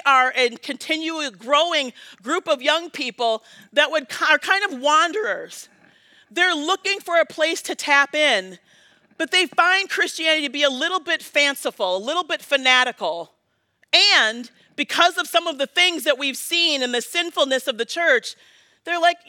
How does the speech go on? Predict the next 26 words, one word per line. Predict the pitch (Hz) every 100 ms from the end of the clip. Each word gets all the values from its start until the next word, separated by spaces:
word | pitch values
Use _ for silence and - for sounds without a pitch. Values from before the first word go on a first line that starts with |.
| _
"You | 311
guys | 370 370 330
are | 320
no | 330
better | 311 339 320
than | 320 302
we | 359
are, | 254 190
so | 185 254
why | 262 311
should | -
we | 294 330
follow | 294 302 285
you?" | 277 330 -
So | -
they're | 262 294
looking, | 262 262 320 - 240 165 156 - - -
they're | 285 294
searching, | - 302 294 294 277 196 160 165 _ _
they're | 262 294
nomads, | 285 294 320 320 254 208 202
they're | 254 247
wanderers, | 233 254 269 277 233 170 170 -
and | 220
they're | 226
struggling | 214 - 269 254 240 208 180